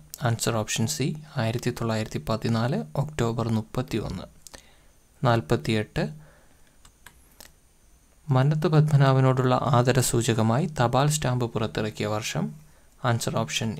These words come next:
എ, ആയിരത്തി എണ്ണൂറ്റി, ആയിരത്തി തൊള്ളായിരത്തി എൺപത്തി ഒൻപത്. നാൽപത്തിയൊൻപത്, മലബാർ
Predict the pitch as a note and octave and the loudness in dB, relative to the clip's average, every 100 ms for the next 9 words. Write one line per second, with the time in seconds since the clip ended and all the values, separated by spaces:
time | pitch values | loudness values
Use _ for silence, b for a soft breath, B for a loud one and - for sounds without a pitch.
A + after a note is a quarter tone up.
0 | B2+ C#3 A3+ - - A#2+ A#2 B2 - A#2 | -6 -6 -6 -8 -6 -2 -2 -4 -4 -4
1 | A2 A2 A2+ - D3+ - C3 C3 B2 A2+ | -2 -2 -4 -8 -10 -4 -2 -2 -2 -2
2 | A2 A2 A2+ - A3 - - A#2 A2+ A2+ | -2 -2 -4 -6 -8 -8 -4 -2 -2 -4
3 | A2 A#2 A2 A#2 C3 - - - _ _ | -4 -4 -4 -6 -12 -16 -20 -20 _ _
4 | _ _ _ _ - - - _ _ _ | _ _ _ _ -20 -20 -20 _ _ _
5 | _ _ C3+ D#3 D3+ E3 C#3 A#2+ A#2 A2+ | _ _ 2 2 4 4 8 8 8 8
6 | D3 B3+ - C3 C3 D#3 E3+ | 4 2 4 6 6 4 2